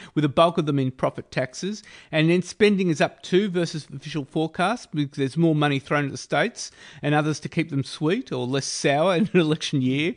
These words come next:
plus the usual cost of do-nothing Senate delays. Both personal income taxes and spending taxes are expected to s-, escape unscathed, but profit taxes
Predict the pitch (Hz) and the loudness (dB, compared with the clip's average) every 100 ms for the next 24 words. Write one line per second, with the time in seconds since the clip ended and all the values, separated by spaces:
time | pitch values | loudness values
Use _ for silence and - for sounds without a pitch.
0 | - 208 - 170 170 160 151 170 151 139 | 0 0 2 2 0 0 -4 -4 -4 -6
1 | - 160 156 143 123 120 - 160 151 151 | -2 0 0 -2 -4 -4 -2 -2 -2 -2
2 | 135 131 180 233 - - - - - - | 0 0 -2 -6 -10 -18 -20 -20 -18 -6
3 | 135 160 160 - 190 160 165 170 175 151 | 2 4 2 2 2 2 0 0 -2 -2
4 | 170 156 165 143 143 - 165 160 151 160 | -2 -4 -4 -4 -4 -2 0 0 0 -4
5 | - 147 135 - 160 - 139 135 - 131 | -6 -8 -8 -6 -6 -6 -6 -8 -8 -10
6 | - 160 147 131 123 - 143 151 160 131 | -4 -2 -2 -4 -6 -4 -2 -2 -2 -8
7 | - 196 185 - 131 127 170 185 | -2 -2 -2 -4 -4 -4 -6 -6